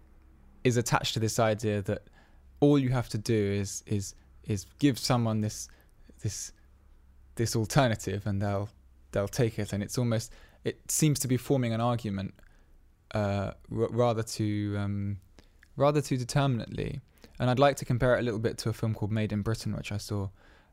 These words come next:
last weekend by Alan Clark, which actually I think Alan Clark, he worked mostly in T V, but I think he's actually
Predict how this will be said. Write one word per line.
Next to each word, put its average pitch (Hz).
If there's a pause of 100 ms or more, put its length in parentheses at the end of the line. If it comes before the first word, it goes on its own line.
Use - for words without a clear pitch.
(100)
last 104
weekend 110
by 104
Alan 101
Clark, -
which 107
actually 113
I -
think 104
Alan 104
Clark, 104
he -
worked -
mostly 113
in 104
T 104
V, 113
but -
I 107
think 113
he's -
actually 101